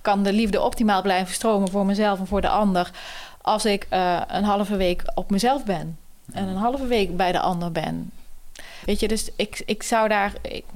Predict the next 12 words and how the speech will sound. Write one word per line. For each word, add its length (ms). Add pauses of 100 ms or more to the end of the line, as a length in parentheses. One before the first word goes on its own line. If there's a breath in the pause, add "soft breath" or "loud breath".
ik 160
zou 140
zeggen, 260
ga 180
daar 300
totaal 320
geen 120
regeltjes 420
voor 120
bedenken 440
of, 280
ehm, 240